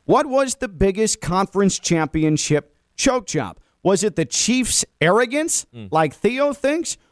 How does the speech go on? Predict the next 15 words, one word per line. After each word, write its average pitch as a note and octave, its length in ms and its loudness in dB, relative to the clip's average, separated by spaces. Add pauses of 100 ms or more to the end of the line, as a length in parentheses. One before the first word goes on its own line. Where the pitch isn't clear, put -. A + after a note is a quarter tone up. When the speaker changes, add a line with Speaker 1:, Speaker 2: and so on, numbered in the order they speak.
(140)
Speaker 1:
or A3+ 300 6
was A3+ 280 0
it G#3+ 180 0 (160)
the G3+ 120 2
forty-niners A#3 1000 2 (320)
completely A#3 680 -2
going A#3+ 360 -2
away G#3 580 2 (160)
from A3 160 2
their G3+ 140 2
personality, G3+ 1000 0
like G3 240 2
I B3 180 2
think? A2+ 380 -8 (560)
If D4 300 2